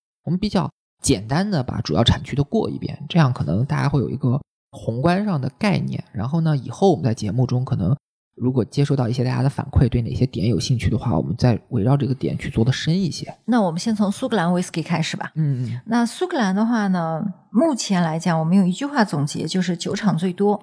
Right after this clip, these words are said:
Speaker 2: 呃，风格最复杂的 whisky 的这个产区。苏格兰有五大产区，那像大家最知名的麦卡伦，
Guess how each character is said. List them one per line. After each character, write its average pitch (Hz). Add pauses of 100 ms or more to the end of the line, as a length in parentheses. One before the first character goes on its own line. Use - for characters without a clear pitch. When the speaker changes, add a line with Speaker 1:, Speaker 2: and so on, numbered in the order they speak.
Speaker 2:
呃， 151
风 202
格 180
最 220
复 -
杂 -
的 202 (280)
whisky 180
的 131
这 131
个 139
产 160
区。 -
苏 -
格 214
兰 208
有 208
五 175
大 220
产 160
区， - (340)
那 208
像 196
大 185
家 196
最 202
知 -
名 175
的 180
麦 185
卡 175
伦， 165